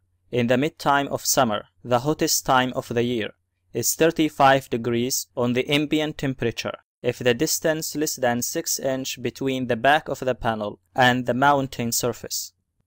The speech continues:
thirty degrees if the distance is more than six inches, and twenty-five degrees if the panel is on top of a pole.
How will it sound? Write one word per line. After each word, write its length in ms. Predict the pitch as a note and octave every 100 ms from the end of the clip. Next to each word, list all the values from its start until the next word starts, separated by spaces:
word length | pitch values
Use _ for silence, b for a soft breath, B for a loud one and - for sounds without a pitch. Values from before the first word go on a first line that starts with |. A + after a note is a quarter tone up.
| _
thirty 420 | - D#3+ D#3+ F3 D3+
degrees 580 | C3+ A#2+ A#2+ A2+ G#2
if 160 | - C3
the 160 | B2 A#2+
distance 600 | C#3+ - - D#3 D#3 -
is 260 | B2+ A#2
more 260 | B2+ C#3+ C#3+
than 320 | B2+ A#2+ B2
six 340 | - - C3+ -
inches, 580 | B2+ A#2 - G#2 - - _ _ _ _ _ _ _ _ _ _ -
and 320 | B2 A#2+ A#2+
twenty-five 760 | - D#3 D#3+ - C#3 C3 B2+
degrees 520 | C3 A#2+ B2 A#2 G#2+
if 140 | - B2+
the 180 | B2 A#2+
panel 420 | D3+ D3+ D#3+ D#3+
is 260 | C#3 A#2+
on 220 | - B2+ A#2+
top 300 | - C#3+ -
of 200 | C3 -
a 80 | A#2+
pole. 380 | - B2 G2+